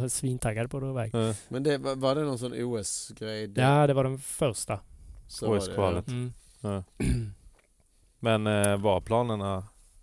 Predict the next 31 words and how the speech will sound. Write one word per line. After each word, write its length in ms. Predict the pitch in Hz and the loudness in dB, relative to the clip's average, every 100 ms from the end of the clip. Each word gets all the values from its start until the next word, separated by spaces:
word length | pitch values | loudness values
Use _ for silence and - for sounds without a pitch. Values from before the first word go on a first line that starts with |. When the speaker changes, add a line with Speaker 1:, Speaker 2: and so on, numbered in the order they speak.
| - | -10
Speaker 2:
eller 180 | 95 92 | -6 -2
hade 220 | 101 92 | -2 -2
du 80 | 90 | -2
siktet 400 | 127 - 104 110 | -4 -4 -6 -6
mot 200 | 104 110 | -6 -4
O 200 | 107 101 | 0 -2
S, 220 | 95 - | -2 -2
eller 140 | 95 | -4
kändes 360 | - 98 98 101 | -2 -2 -2 -4
inte 220 | 104 104 | -4 2
det 160 | 107 101 | 2 4
lite 280 | 95 - 95 95 | 2 2 2 2
Speaker 1:
Nej, 220 | 110 95 - 160 | 0 -4 -6 0
inte 140 | 131 | 0
Speaker 2:
orätt? 160 | 104 131 | 2 2
Speaker 1:
alls. 400 | 113 98 - - - | 2 0 -6 -8 -4
Alltså, 500 | 151 131 123 120 120 | 2 2 2 2 2
verkligen 400 | 113 143 - 123 | 6 6 6 -2
inte 120 | 120 | 0
alls. 280 | 110 - - - - | 0 -2 -8 -14 -8
Speaker 2:
Ja. 220 | 110 98 90 _ | -2 -2 -2 _
Speaker 1:
Men 140 | 135 | 2
det 100 | 131 | 4
var, 80 | 127 | 4
alltså, 220 | 139 123 | 4 2
det 300 | 117 123 117 | 2 2 2
var 160 | 110 113 | 0 -2
John 280 | 123 156 113 | 0 0 0
som 280 | 139 131 123 | -2 -2 -2
frågade 360 | 156 165 113 | 0 0 0
mig. 100 | 104 | -6